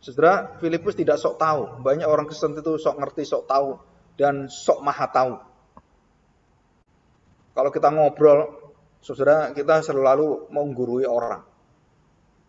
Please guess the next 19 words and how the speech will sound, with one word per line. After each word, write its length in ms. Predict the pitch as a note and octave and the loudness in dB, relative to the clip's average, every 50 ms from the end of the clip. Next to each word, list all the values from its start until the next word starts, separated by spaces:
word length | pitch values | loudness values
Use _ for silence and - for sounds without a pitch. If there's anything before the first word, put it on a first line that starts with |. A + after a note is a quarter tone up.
| _ _ | _ _
"Oh 160 | - C4 D#4+ D#4+ | -4 0 2 2
iya, 240 | D4+ D#4 D4 C#4 | 6 6 4 4
saya 160 | C4+ - D#4 D4+ | 4 -2 -6 -6
sudah 240 | D4 G#3+ G#3+ G#3+ | 0 0 0 2
tahu, 400 | A3 B3+ C4 B3 A3+ F#3 - - | 2 4 4 4 4 2 -4 -8
saya 160 | - - B3 A#3+ - | -4 -2 -2 -2 -2
lebih 240 | - F#3 F3+ F#3 - | -8 -8 -6 0 2
tahu 160 | G3+ G#3+ F#3+ | 2 2 4
dari 160 | F3 E3 F3 | 2 -2 0
kamu." 320 | - F3 E3+ F3+ D#3+ C#3+ - - - _ _ _ _ _ _ _ _ _ _ _ _ _ _ _ _ _ _ _ _ _ _ _ _ _ _ _ _ _ _ _ _ _ _ _ _ _ _ _ _ _ _ _ _ _ _ _ | -2 -2 -4 -4 -6 -12 -16 -18 -20 _ _ _ _ _ _ _ _ _ _ _ _ _ _ _ _ _ _ _ _ _ _ _ _ _ _ _ _ _ _ _ _ _ _ _ _ _ _ _ _ _ _ _ _ _ _ _
Orang 480 | _ G3 G#3 A3+ A3 A3 A3+ A3+ A3 G#3+ | _ 4 4 6 6 4 2 2 2 2
yang 160 | G#3 G3 G3+ | 2 0 2
semakin 480 | - G3+ G3+ G3+ G3 G3+ G3+ F#3 F#3+ - | -2 -2 -2 -2 -4 -4 -8 -6 -4 -2
tahu, 320 | G3 F#3 E3 C#3+ B2+ - - C#3+ | 0 0 0 -2 -4 -8 -6 0
dia 160 | F#3 A3+ A3 | 0 0 0
semakin 480 | A3+ G#3+ G3 F3+ F#3 G3+ G3 F#3 D#3+ C3+ | 0 -4 -6 -6 -6 -6 -8 -8 0 2
banyak 480 | D3 D3 D3 D3+ E3 E3+ E3 - - | 2 2 2 0 -2 -4 -4 -4 -6
melakukan 800 | - E3 D#3+ D3+ D3+ D#3 - E3+ - - D#3+ D#3 D#3 D#3 D#3 _ _ _ _ _ _ _ _ _ _ _ _ _ _ _ _ _ _ _ _ _ _ _ _ _ _ - | -8 -6 -4 -4 -4 -4 -6 -8 -6 -4 -6 -6 -6 -8 -14 _ _ _ _ _ _ _ _ _ _ _ _ _ _ _ _ _ _ _ _ _ _ _ _ _ _ -4
pertanyaan 640 | D#3 F3 E3+ E3+ D3+ D3 D3 D3+ D3+ D3 C#3+ C#3 | -4 -2 -2 -2 -4 -4 -4 -4 -4 -4 -6 -8